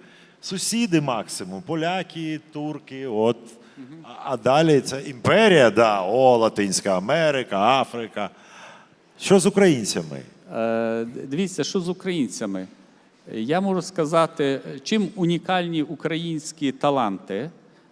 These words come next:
Speaker 2: Це перше, в Україні ми зараз маємо третю генерацію I T-спеціалістів.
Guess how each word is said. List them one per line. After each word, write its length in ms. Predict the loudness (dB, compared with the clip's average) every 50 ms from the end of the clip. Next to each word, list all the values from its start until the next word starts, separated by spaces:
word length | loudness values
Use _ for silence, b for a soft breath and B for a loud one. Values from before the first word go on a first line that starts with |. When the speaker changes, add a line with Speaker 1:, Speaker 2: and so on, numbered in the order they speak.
| b _
Speaker 2:
Це 120 | -8 -8 -6
перше, 400 | -2 0 -2 -2 -2 -2 -2 -2
в 40 |
Україні 380 | -2 -2 -2 -2 -2 0 0 -2
ми 100 | -2 0
зараз 340 | 2 2 2 2 0 -2 -2
маємо 360 | 0 0 0 2 2 0 0
третю 380 | 0 0 -2 -2 -2 -2 -2 0
генерацію 600 | 0 0 0 2 2 2 0 0 0 0 0 0
I 160 | 0 -2 -6
T-спеціалістів. 840 | -6 -6 -6 -10 -8 -4 -2 -2 -2 -2 -4 -4 -8 -10 -12 -12